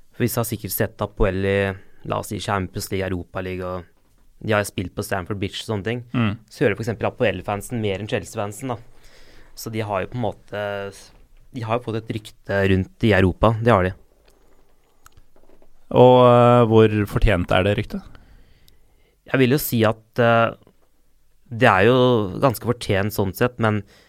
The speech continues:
Speaker 1: det er jo alltid noen tullinger blant dem som skal lage bråk og kanskje være litt sånn idioter, er det de prøver å stenge ut med I D-korten, da.
Speaker 2: Mm.
Speaker 1: Men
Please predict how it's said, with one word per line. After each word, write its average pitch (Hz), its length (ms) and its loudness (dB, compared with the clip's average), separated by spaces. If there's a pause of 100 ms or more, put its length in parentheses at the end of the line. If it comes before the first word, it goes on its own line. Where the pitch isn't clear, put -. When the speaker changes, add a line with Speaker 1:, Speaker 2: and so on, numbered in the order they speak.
(460)
Speaker 1:
det - 120 -2
er 113 100 6
jo 120 80 4
alltid 107 320 0
noen 110 160 2
tullinger 95 520 0
blant 92 240 0
dem 101 160 -2
som 101 120 -8
skal 104 160 -4
lage 92 240 2
bråk 92 440 -4
og - 60 -12
kanskje 101 260 -4
være 98 220 0
litt 92 140 -8
sånn 92 180 -4 (800)
idioter, 113 480 2
er 113 80 6
det 101 180 4
de 104 60 0
prøver 98 320 2
å - 40 -6
stenge 95 260 -2
ut - 120 -8
med 104 120 0
I 98 100 -2
D-korten, 92 380 -6
da. 101 120 -6 (300)
Speaker 2:
Mm. 113 220 2 (220)
Speaker 1:
Men 107 360 -2